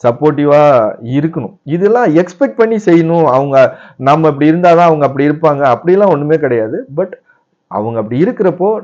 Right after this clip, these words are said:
நம்மளுக்கு அவனுக்கு நன்றி தெரிவிக்கிற விதம் என்னன்னு கேட்டிங்கன்னா, இந்த மாதிரி, அ,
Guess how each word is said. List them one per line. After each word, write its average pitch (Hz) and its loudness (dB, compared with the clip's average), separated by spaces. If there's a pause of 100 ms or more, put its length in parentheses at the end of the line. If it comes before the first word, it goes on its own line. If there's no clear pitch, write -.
நம்மளுக்கு 202 -4 (320)
அவனுக்கு 127 -4
நன்றி 165 -4
தெரிவிக்கிற 143 -2
விதம் 131 -4
என்னன்னு 127 -6
கேட்டிங்கன்னா, 113 -8 (100)
இந்த 110 -8
மாதிரி, 107 -8 (380)
அ, 98 -4